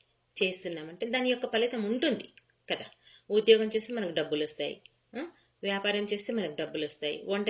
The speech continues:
చేస్తే కడుపు నిండా తింటాము, అవునా కాదా? ఇలా ఏదైనా సరే అది చేయబడిన కర్మ యొక్క ఫలం. ఈ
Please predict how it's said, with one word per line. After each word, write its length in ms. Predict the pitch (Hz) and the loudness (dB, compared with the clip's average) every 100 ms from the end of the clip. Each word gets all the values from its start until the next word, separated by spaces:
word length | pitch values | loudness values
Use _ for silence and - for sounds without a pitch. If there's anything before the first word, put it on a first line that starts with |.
| 202 | 0
చేస్తే 260 | 202 - 208 | 0 0 -2
కడుపు 260 | 160 156 | -4 -6
నిండా 180 | 160 165 | -6 -4
తింటాము, 500 | 185 143 156 147 147 - _ _ _ | -4 -4 -6 -10 -12 -16 _ _ _
అవునా 220 | 208 269 | -6 -6
కాదా? 280 | 294 247 233 - _ _ _ _ - | -4 -4 -4 -10 _ _ _ _ -4
ఇలా 200 | 233 370 466 - _ _ _ _ - | -2 0 -4 -12 _ _ _ _ -4
ఏదైనా 380 | 175 180 190 185 | -2 -2 -4 -4
సరే 280 | - 185 403 - _ _ _ - | -4 -4 -4 -8 _ _ _ -6
అది 160 | - 427 - _ _ _ _ - | -2 -2 -6 _ _ _ _ 0
చేయబడిన 460 | 185 170 156 - | 2 2 -2 -6
కర్మ 280 | 196 151 156 | -6 -4 -4
యొక్క 240 | 151 139 269 466 - - _ | -6 -6 -6 -6 -10 -20 _
ఫలం. 300 | - 151 - - - _ _ _ - | -10 -10 -10 -18 -20 _ _ _ -18
ఈ 220 | - | -2